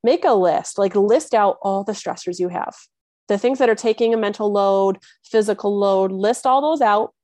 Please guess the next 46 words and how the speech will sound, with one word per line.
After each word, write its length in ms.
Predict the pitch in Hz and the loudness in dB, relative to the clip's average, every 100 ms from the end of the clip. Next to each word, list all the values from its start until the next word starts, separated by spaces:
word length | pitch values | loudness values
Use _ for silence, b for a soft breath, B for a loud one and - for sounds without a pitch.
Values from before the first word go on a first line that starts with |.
| _ | _
and 160 | 208 202 | -2 0
look 180 | 190 196 | 0 -2
at 100 | - | -4
them. 300 | 156 190 - | -6 -8 -6
And 120 | 214 | -2
then 120 | 233 | 2
look 120 | 240 262 | 2 0
at 100 | 330 | 0
the 60 | |
support 400 | 349 302 - 202 | 0 0 -2 -2
people 220 | 233 214 | -4 -2
you 160 | 202 202 | 0 0
have 220 | 190 180 | 0 -2
in 60 | 185 | -2
your 100 | 175 | -2
life. 240 | 151 - - | -2 -4 -4
I've 160 | 196 202 | -4 0
got 220 | 240 202 b b b b - | 0 0 b b b b 0
friends 240 | 240 240 | 2 4
that 120 | 233 | 2
are 60 | 190 | 0
single 360 | - 233 240 226 | 0 2 2 2
moms 380 | 214 202 214 | 4 2 2
with 160 | 202 190 | 0 -2
two 200 | - 220 | -2 -4
kids 260 | 220 202 196 | 0 -2 0
and 80 | |
they 80 | 180 | -2
don't 220 | 175 190 | -2 -2
have 120 | 208 208 | 0 0
a 40 | |
lot 180 | 208 208 | 0 0
of 80 | 214 | -2
support 380 | 202 208 196 | -6 -4 -4
people. 320 | - 208 208 202 | -6 -4 0 0
And 80 | |
then 100 | 190 | 0
I've 120 | 185 180 | -4 -2
got 220 | 185 - | -4 -2
people, 300 | 185 180 196 | -8 -8 -10
friends 240 | 196 185 | -4 -2
that 120 | 185 185 | -2 -2
have 140 | 175 | -2
a 40 | |
lot, 260 | 165 165 143 | 0 0 -2
right? 300 | - 170 185 | -4 -4 -4